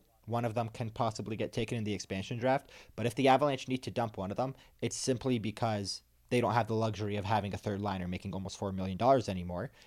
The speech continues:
And then you're in a situation like Tampa Bay with J T Miller, J T Miller last season, and they got a first-round draft pick for a five million dollar player, and then went around and flipped that first-round draft pick for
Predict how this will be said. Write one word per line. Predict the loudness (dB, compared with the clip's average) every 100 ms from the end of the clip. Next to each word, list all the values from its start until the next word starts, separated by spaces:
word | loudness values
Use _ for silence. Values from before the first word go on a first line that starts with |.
| -6
And | -2
then | 0
you're | 2
in | 0
a |
situation | -2 2 2 2 -2
like | -4
Tampa | -2 0
Bay | 2 2
with | 2
J | 0 -2
T | 0 0
Miller, | 2 2 0 -4 -6 -8 -8
J | 0 0
T | 0 -2
Miller | 0 2 4 2
last | 2 0 -2
season, | -6 -4 -6 -8 _ _ _ _
and | 0
they | 4
got | 4
a |
first-round | 4 2 2 0 4
draft | 2 2
pick | -2
for | -2 -2
a |
five | 0 0 0
million | -2 -2
dollar | 0 -2 0
player, | 0 0 0 -4 -12 _
and | -6
then | -2
went | 2
around | 2
and | 0
flipped | 2 2 2
that | 0
first-round | 0 -4 -4 -2
draft | -2 -2
pick | -6
for | -6 -6 -6